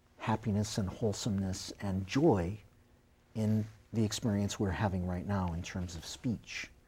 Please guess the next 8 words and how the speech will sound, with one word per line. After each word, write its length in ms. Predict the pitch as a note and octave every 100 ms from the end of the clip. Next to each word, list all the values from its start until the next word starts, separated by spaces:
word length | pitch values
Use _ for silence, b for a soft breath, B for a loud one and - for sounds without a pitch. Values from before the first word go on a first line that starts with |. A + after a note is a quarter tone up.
| b b b b -
or 120 | G2+
in 120 | F#2+
terms 440 | F#2 G#2+ G2 F#2 F#2+
of 300 | F2 E2 - - _ _ - _
speaking 420 | - - F#2+ F#2 D#2+
the 60 |
truth, 580 | - - G2 - - - - _ _ _ - -
right? 180 | G2